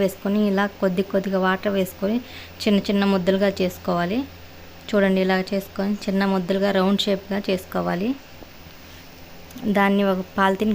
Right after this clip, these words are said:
కవర్ తీసుకొని దానికి ఆయిల్ అప్లై చేసి ఇలా మిషన్లో పెట్టి ఇలా ఒత్తుకుంటే ఇలా చెక్కలు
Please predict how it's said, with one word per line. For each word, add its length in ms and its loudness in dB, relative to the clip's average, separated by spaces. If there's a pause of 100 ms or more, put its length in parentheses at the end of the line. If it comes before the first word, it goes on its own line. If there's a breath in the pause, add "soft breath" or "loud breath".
కవర్ 200 2 (100)
తీసుకొని 440 0 (100)
దానికి 380 2 (640)
ఆయిల్ 220 4
అప్లై 240 2 (100)
చేసి 260 2 (100)
ఇలా 200 4
మిషన్లో 420 2
పెట్టి 320 0
ఇలా 140 2 (300)
ఒత్తుకుంటే 500 -2 (1400)
ఇలా 140 6 (440)
చెక్కలు 320 2